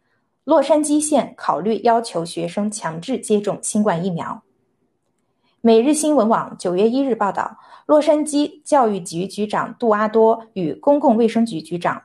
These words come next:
费雷尔日前在新闻发布会上表示，正在考虑要求对该地区的学生全面接种新冠疫苗。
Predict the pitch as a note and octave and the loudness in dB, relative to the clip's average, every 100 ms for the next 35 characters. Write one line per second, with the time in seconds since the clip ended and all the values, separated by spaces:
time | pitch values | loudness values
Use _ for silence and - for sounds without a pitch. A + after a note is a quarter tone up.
0 | _ _ D4+ G3 F3 F#3+ - - _ - | _ _ 0 2 2 0 -4 -12 _ 0
1 | D4 - G3 F3+ G#3+ - - A#3+ A3 - | 2 2 -4 -2 -2 -2 0 0 0 0
2 | A#3+ A3 - A3+ - D3+ - - - F3 | -2 -2 0 0 0 -8 -10 -10 -6 -8
3 | - _ _ _ - D#4+ D#4 B3 - - | -8 _ _ _ 0 2 4 2 0 -2
4 | F3 G3 - G#3+ G#3 G3 F3 G#3+ F#3 C#4 | 2 0 2 0 0 -2 0 0 2 2
5 | C#4 A#3 - G#3 F3 D3+ D#3 G3 G3+ - | 2 -2 -4 -4 -4 -8 -4 -4 -6 -4
6 | F3+ E3+ B3+ G#3 G#3+ G3+ F#3+ - - G#3 | -4 0 2 2 0 -2 -2 -4 -4 -2
7 | F3+ E3 F3 C#3+ - | -2 -2 -6 -6 -10